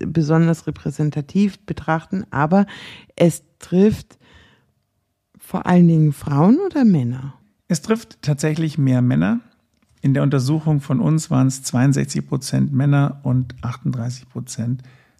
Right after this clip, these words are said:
Speaker 2: waren Frauen. Egal wie, einsam sterben ist einfach immer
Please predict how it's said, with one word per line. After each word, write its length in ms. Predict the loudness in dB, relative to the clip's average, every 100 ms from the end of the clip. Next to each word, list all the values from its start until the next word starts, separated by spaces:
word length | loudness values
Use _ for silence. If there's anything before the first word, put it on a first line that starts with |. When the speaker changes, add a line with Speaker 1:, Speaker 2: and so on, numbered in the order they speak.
| _
Speaker 2:
waren 240 | -8 -6 -6
Frauen. 460 | -8 -10 -8 -8 -10 _ _ _ _
Egal 380 | 0 4 4 4
wie, 360 | 4 6 4 2 -2 _ _
einsam 760 | 2 4 6 4 6 4 2 -6 _ _
sterben 560 | -12 -4 0 2 2 0 -8 _
ist 260 | -4 -4 -4
einfach 480 | -6 -4 -6 -6 0
immer 440 | 2 4 2 -2